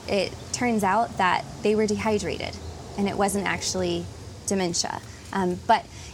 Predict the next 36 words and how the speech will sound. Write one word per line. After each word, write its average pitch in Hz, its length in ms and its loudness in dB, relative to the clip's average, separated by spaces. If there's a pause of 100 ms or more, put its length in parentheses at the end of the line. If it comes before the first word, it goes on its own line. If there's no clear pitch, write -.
(140)
cognitive 285 460 2
stimulation 202 640 2
activities 208 840 0
are 175 180 2
so 196 400 2
important. - 480 0
I - 20 -4
mean, 190 140 2
that's 202 260 0
taking 202 380 0
a 180 80 0
walk, 170 460 2
that's 185 320 0
getting 196 340 2
environmental 180 580 2
stimuli. 180 800 0 (120)
You 208 60 0
know, 196 120 2
sitting 247 400 2
in 202 80 2
a 196 80 0
chair 311 320 2
all 226 160 4
day 202 180 2
watching 196 380 2
T 214 160 -4
V 262 260 2
is 190 140 4
not 185 320 2
giving 185 280 2
you 170 160 0
that 170 280 0
stimulation 180 760 0
that - 120 -4
you 165 120 -2
need. 190 460 -2